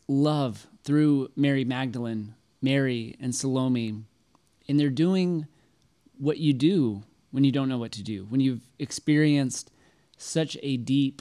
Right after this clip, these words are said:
loss. They return to the tomb, grieved, to honor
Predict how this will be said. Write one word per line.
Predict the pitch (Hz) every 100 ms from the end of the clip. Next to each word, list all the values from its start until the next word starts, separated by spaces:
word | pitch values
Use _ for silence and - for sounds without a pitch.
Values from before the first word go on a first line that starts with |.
| _ 123
loss. | 131 123 110 - - - _ _ _ _ -
They | 127
return | 127 113 - 151 147
to | 139
the | 139
tomb, | - 135 123 123 117 _ _ _ _ _
grieved, | 117 139 147 143 143 127 - _ _ _ _ _ _ _ _ _ _ _ - -
to | 143 -
honor | 143 151 151 143 135